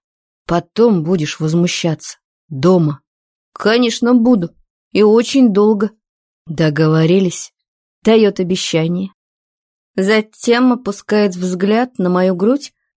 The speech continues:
и выразительно вздыхает. Знаю, что чертово платье маловато оказалось. Едва вместило все добро. А сейчас еще, когда я взволнована,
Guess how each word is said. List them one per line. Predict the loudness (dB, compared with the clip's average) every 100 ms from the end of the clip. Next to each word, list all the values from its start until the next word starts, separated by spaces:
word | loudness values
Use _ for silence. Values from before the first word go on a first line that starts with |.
| _ -4
и | 0
выразительно | 2 2 2 2 -2 -4 -2 -2
вздыхает. | -2 -4 -4 -2 -4 -4 -12 _ _ _ _ -8
Знаю, | -2 0 0 0 -4
что | -6 -10
чертово | -4 -4 -4 -4 -4
платье | 0 0 0 -2 -4
маловато | -2 0 2 0 -2 -2 -6
оказалось. | -4 -4 -2 -2 -2 -6 -14 _ _ _ _
Едва | -2 0 2 0
вместило | 0 -4 -6 -4 -4 -4
все | -6 -6
добро. | -4 -2 -2 -2 -4 _ _ _ _ _ -4
А | -2
сейчас | -2 -8 -4 -2 -2 -2
еще, | -8 -6 -6
когда | -4 -2 0
я | 0 0
взволнована, | 0 0 2 2 0 0 -4